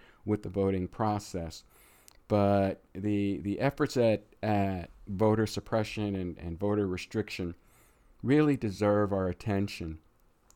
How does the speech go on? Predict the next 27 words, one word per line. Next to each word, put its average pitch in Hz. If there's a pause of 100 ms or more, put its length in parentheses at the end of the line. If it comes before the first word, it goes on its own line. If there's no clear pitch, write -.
(380)
And 113
I -
wanna 135
just, -
uh, 98
highlight 117
a 104
few 139
points 110
as 101
to -
what 104 (260)
many 123
of 107
these 107
bills 98
contain 107
and 95
some 117
of 107
the 104
actions, 101 (420)
uh, 92
that 101
have 95
been 104
proposed. 101